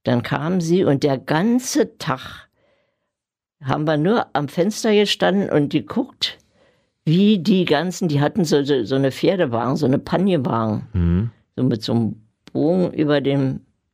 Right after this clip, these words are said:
Speaker 1: über dem Wagen. Und
Speaker 2: Mhm.
Speaker 1: dann kamen die da kilometerlang.
Speaker 2: Mhm.
Speaker 1: Unendliche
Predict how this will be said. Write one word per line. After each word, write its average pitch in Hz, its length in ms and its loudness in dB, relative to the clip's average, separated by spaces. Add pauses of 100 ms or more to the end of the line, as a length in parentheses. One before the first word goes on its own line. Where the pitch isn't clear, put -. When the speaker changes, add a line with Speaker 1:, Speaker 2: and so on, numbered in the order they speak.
(500)
Speaker 1:
über 139 220 2
dem 135 260 0
Wagen. 156 580 -2
Und 90 220 2
Speaker 2:
Mhm. 98 80 0 (480)
Speaker 1:
dann 143 180 0
kamen 185 400 0
die 185 180 2
da 160 340 0 (1040)
kilometerlang. 185 1200 2 (380)
Speaker 2:
Mhm. 101 300 0 (400)
Speaker 1:
Unendliche 175 1000 0